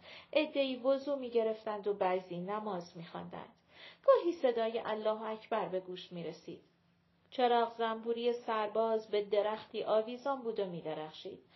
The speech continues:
آن زن‌های اعیان و اشراف روی قالیچه نشسته بودند. سرباز با یخه باز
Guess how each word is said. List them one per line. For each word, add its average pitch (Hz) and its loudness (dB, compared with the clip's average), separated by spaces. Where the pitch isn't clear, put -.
آن 320 2
زن‌های 247 0
اعیان 233 -2
و 240 -4
اشراف 285 0
روی 240 0
قالیچه 208 0
نشسته 170 -6
بودند. 180 -8
سرباز 247 4
با 240 4
یخه 233 0
باز 220 2